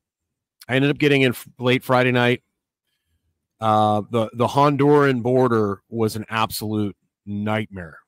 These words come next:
Like, I mean, nightmare. Um, you know, I showed up early there. Uh, I didn't get on the road. I stayed a couple days, uh, at a place that allowed dogs to kinda get myself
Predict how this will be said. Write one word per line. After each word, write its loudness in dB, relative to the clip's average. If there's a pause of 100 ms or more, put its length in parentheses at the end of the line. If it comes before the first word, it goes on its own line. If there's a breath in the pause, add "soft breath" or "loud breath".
Like, -2
I 2
mean, -2 (380)
nightmare. -6 (680)
Um, -6
you -14
know, -8
I -8
showed -2
up 0
early 0
there. 0 (720)
Uh, -6
I -4
didn't -2
get 2
on 2
the 2
road. 2
I -6
stayed -2
a -2
couple -4
days, -2 (640 soft breath)
uh, 0 (640)
at -2
a -6
place -2
that -6
allowed 0
dogs 2
to -12
kinda -4
get -8
myself -4